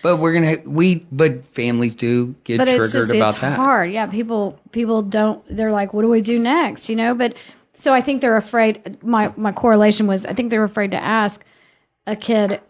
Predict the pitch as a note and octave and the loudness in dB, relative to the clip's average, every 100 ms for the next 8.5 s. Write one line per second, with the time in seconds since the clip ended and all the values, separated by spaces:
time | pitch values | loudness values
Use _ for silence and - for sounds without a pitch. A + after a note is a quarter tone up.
0 | _ G#3 G3+ G#3+ G#3+ G#3 G#3+ A3 G#3+ C#4+ | _ -8 -6 -4 -2 0 2 -2 -2 -2
1 | G4 - F#3+ E3+ E3+ - - G#3+ G#3+ A3+ | -2 -2 -4 -4 -8 -14 -10 -4 -2 -2
2 | G#3+ G3+ G#3+ G#3+ A3+ B3+ C#4+ B3 G3+ G#3+ | 0 0 0 -2 0 2 4 2 0 -2
3 | F#3+ F#3 G#3 G#3+ G#3 B3 A#3+ A#3+ - A#3+ | -2 -2 -2 -2 0 2 2 -2 -10 -6
4 | A#3+ A#3+ A#3 G#3+ - A3+ B3+ B3+ G#3 G#3 | -2 -2 -2 -2 -4 -2 -2 -2 -2 -2
5 | G3 G3+ A3 A#3 C4 A#3+ - A3+ A3 F#3 | -4 -6 -2 0 0 -2 -2 0 0 -2
6 | A3 B3 G3 - - _ - A3+ A3 - | -2 0 0 -4 -12 _ -8 -4 -4 -4
7 | G#3 G#3 G3+ G3 F3+ F3 - G3 G3+ G3 | -6 -4 -4 -4 -4 -6 -8 -4 -2 -2
8 | F#3 A3+ A3 G#3+ | 0 0 2 -2